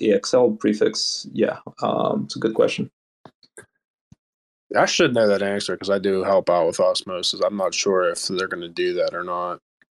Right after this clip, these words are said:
Speaker 2: I just wanna know how it would work through, like, the rest of the ecosystems. You know, like, if, um,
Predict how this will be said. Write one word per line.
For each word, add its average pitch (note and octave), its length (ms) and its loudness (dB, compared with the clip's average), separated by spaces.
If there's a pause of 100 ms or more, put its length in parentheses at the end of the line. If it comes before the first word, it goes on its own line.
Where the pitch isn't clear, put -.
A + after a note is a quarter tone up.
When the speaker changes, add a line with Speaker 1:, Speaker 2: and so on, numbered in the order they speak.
(160)
Speaker 2:
I D3+ 120 4
just F3 160 4
wanna D3+ 220 4
know A#2+ 220 4
how A#2+ 240 4
it A2 60 0
would G#2 100 -8
work A2 300 0
through, A#2 180 -2
like, G2+ 180 -2
the G2 100 -4
rest G2+ 280 0
of G2 80 -4
the F2 200 -6
ecosystems. D#2+ 920 -6
You G2+ 100 -8
know, F#2+ 220 0
like, F#2 260 -6 (480)
if, G#2+ 300 2
um, F2+ 520 4